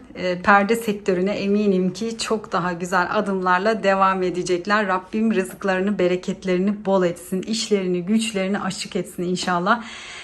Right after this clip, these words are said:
İnanın hani bazen hayatınız birileriyle kesişir ama çok güzel, çok iyi bir şekilde kesişir.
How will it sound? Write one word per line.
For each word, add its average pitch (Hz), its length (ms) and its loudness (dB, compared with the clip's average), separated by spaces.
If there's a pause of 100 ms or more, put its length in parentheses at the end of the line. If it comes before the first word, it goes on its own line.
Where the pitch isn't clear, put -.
(160)
İnanın 269 360 0
hani 233 280 2
bazen 240 440 6
hayatınız 220 600 2
birileriyle 202 500 2
kesişir 220 540 0
ama 208 300 0
çok 240 320 -2
güzel, 190 300 0
çok 214 220 -6
iyi 185 160 -2
bir 175 60 -6
şekilde 165 500 -4
kesişir. 220 600 0